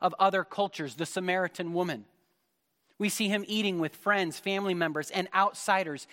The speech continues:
even being called the friend of sinners in a derogatory way. He attends weddings and funerals and cultural events.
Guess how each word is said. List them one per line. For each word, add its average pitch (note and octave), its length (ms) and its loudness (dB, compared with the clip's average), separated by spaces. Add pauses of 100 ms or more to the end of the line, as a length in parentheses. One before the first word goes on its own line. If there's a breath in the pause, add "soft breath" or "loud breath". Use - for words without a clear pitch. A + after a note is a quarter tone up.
(120)
even A#3 340 0
being A#3 200 -2
called A3 380 4
the - 80 2
friend G#3+ 440 -2
of E3+ 120 0
sinners F#3 480 -2 (160 loud breath)
in G3 120 0
a F3 60 4
derogatory G#3 840 4
way. F#3 400 -2 (2250)
He E3 80 -4
attends D#3+ 440 -6
weddings D#3+ 420 -4
and D3 180 -12
funerals E3+ 500 -8
and C#3+ 180 -14
cultural E3+ 680 -10 (260 soft breath)
events. C#3+ 680 -10